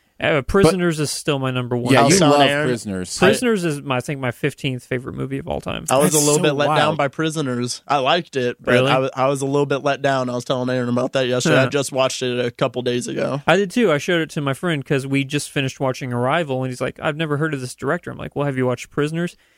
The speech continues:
Speaker 1: He couldn't sit down
Speaker 3: Yeah, you
Speaker 1: while he was
Speaker 3: mentioned that
Speaker 1: watching.
Speaker 3: on your podcast.
Speaker 1: Yeah.
Speaker 3: Yeah.
Speaker 2: Um,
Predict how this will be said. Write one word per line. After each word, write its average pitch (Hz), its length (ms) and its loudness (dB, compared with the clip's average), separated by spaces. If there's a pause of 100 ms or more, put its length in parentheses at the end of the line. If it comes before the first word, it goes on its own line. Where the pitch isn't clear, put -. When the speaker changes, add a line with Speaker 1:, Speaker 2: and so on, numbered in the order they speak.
(220)
Speaker 1:
He 160 180 -2
couldn't 131 240 0
sit 127 240 -4
down 151 120 6
Speaker 3:
Yeah, 147 40 4
you 139 160 4
Speaker 1:
while - 80 6
he - 60 4
was 127 100 0
Speaker 3:
mentioned - 140 2
that 143 120 0
Speaker 1:
watching. 139 60 0
Speaker 3:
on 139 120 -2
your 156 120 -2
podcast. 123 760 -6 (240)
Speaker 1:
Yeah. 127 300 2 (200)
Speaker 3:
Yeah. - 180 -6 (880)
Speaker 2:
Um, 117 540 2